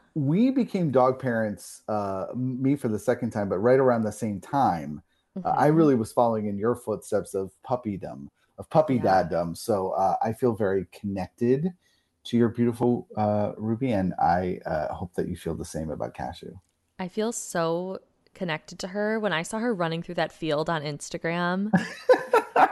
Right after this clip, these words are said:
Speaker 2: that little tiny dog, oh, God. She's, you know, you got her maybe, like, two weeks after I got Ruby. Like, we're
Speaker 1: Yeah.
Speaker 2: on, like, the same journey together.
Speaker 1: Yeah. I know. They're sisters. Uh, they're long-lost sisters. I can't wait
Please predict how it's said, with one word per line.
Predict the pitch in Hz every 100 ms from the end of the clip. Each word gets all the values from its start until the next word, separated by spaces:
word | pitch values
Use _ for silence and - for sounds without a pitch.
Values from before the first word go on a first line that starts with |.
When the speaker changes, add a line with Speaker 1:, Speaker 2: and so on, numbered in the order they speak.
| - -
Speaker 2:
that | 202 175 202
little | 180 185 190 202 220
tiny | - 190 175 175 175
dog, | 175 151 156 - 185
oh, | 170 - - -
God. | 165 147 151 170 165 - 202 - - _ _ _
She's, | - - 226 262 494 - -
you | 233 247
know, | 233 226 214 -
you | 214 226 330
got | 508 523
her | 392 349
maybe, | 214 190 226
like, | 208 -
two | 208
weeks | 180 -
after | 160 170
I | 147
got | 131 -
Ruby. | 127 - 71 180 185 -
Like, | 208 185
we're | 208
Speaker 1:
Yeah. | 247 269
Speaker 2:
on, |
like, | 277 269
the | 233
same | - 220 175 170 165 151 - -
journey | 175 165 156 -
together. | - - 127 - 113
Speaker 1:
Yeah. | - - - - - _ -
I | 113
know. | 71
They're | 87 123
sisters. | 127 131 127 110 95 87 - 107
Uh, | 95 87 -
they're | 120 117
long-lost | 113 113 98 92 -
sisters. | - 80 80
I | 101
can't | 110 110
wait | 117